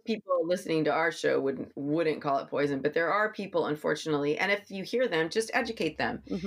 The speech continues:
Speaker 1: It's not healthy to call it poison. Well, it's just like when Washington was gonna put the Mister Yuck stickers
Speaker 2: Right. That's what I, I
Speaker 1: on,
Speaker 2: think
Speaker 1: uh,
Speaker 2: that's more the
Speaker 1: on the food
Speaker 2: direction I'm
Speaker 1: product.
Speaker 2: going. Like, people are using those
Speaker 1: Yeah.
Speaker 2: labels instead of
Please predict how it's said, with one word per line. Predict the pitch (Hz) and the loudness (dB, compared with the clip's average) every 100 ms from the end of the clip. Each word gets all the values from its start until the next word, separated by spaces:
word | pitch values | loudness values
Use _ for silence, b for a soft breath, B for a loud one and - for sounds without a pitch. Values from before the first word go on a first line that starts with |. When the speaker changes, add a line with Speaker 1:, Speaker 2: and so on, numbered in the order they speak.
| - | -4
Speaker 1:
It's | 180 - | -4 0
not | 214 202 180 - | 2 2 2 -2
healthy | 185 156 - - | -2 -2 -2 -8
to | - | -8
call | - 143 | -2 0
it | 127 - | 0 -2
poison. | 147 147 147 | -2 0 0
Well, | 196 | 0
it's | 202 | 0
just | 233 214 | -2 0
like | 208 190 | -2 -2
when | 170 | -2
Washington | 165 185 190 185 160 | -2 -2 -6 -4 -4
was | 147 | -2
gonna | 160 | -6
put | - 165 | -4 -4
the | 151 | -2
Mister | 160 - 151 | -2 0 0
Yuck | 151 165 - | 2 0 -4
stickers | - - - - 160 208 | -4 -2 0 0 -2 -2
Speaker 2:
Right. | 240 - | -2 -2
That's | 220 226 240 | -2 -2 -2
what | 226 | 0
I, | 214 | 0
I | 156 147 | 0 2
Speaker 1:
on, | |
Speaker 2:
think | 139 131 | 0 0
Speaker 1:
uh, | |
Speaker 2:
that's | 127 - 208 | 0 -2 -2
more | 208 | -2
the | |
Speaker 1:
on | 190 | 0
the | |
food | 160 | 0
Speaker 2:
direction | 175 160 143 | 0 0 -2
I'm | |
Speaker 1:
product. | 135 175 | 0 0
Speaker 2:
going. | 165 160 156 | 0 0 -2
Like, | 160 151 | -2 -2
people | - 170 190 175 170 | -6 -4 0 0 2
are | 170 | 0
using | 170 185 180 160 | 0 0 0 0
those | 170 165 - | 0 0 0
Speaker 1:
Yeah. | 143 | -2
Speaker 2:
labels | 160 190 196 | 0 -2 -2
instead | 170 - 175 | -8 -2 0
of | 170 170 | 2 0